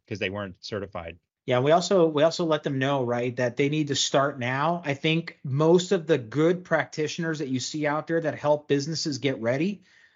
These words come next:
Speaker 2: will tell you it takes companies roughly about twelve to eighteen months to get ready,
Speaker 1: Right.
Speaker 2: because the dirty little secret within the defense industrial base is a lot of contractors haven't been doing this, right? Hence why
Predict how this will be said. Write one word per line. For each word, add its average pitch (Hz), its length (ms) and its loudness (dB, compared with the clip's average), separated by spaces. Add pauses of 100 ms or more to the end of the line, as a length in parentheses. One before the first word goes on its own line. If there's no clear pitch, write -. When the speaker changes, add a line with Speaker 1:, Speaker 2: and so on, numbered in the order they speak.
(140)
Speaker 2:
will 156 160 4
tell 175 300 2
you 131 340 0
it 160 220 -2
takes 180 380 2
companies 185 760 0 (140)
roughly 156 420 2
about 143 300 0
twelve 156 260 2
to 165 140 0
eighteen 151 300 -2
months 139 280 0
to 135 80 -4
get 131 200 0
ready, 120 400 0 (500)
Speaker 1:
Right. 120 140 4
Speaker 2:
because 123 480 2 (220)
the 139 80 2
dirty 147 300 4
little 151 220 4
secret 156 540 0 (120)
within 147 260 0
the 139 60 -2
defense 131 340 -2
industrial 156 480 2
base 131 300 0
is 123 260 0 (280)
a 127 60 -2
lot 120 180 2
of 147 80 -4
contractors 151 560 0
haven't 151 260 -2
been 170 160 2
doing 185 260 2
this, 92 320 -6
right? 135 200 -6
Hence 139 340 -2
why 139 520 0